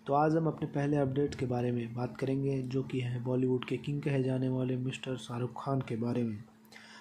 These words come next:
जी हाँ दोस्तों, कल जब वो शारजा से मुंबई airport पहुँचे तो उन्हें custom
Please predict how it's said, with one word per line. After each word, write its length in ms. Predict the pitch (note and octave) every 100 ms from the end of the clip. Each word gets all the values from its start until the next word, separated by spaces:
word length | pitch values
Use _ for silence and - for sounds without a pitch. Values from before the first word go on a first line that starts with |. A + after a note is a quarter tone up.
| -
जी 60 | D#3
हाँ 100 | F3
दोस्तों, 500 | F3+ F3 F3+ F3+ F3+ F3+ - E3
कल 80 |
जब 160 | D3+ D#3+
वो 120 | D#3+
शारजा 440 | D#3 C3 B2+ C3 E3
से 120 | D#3+
मुंबई 300 | C#3 C#3 D3
airport 380 | C#3 C3+ C3+ C3+
पहुँचे 500 | D#3 E3 D3+ C3 B2+
तो 160 | C3+
उन्हें 220 | C3 C3+
custom 320 | C3+ D#3 -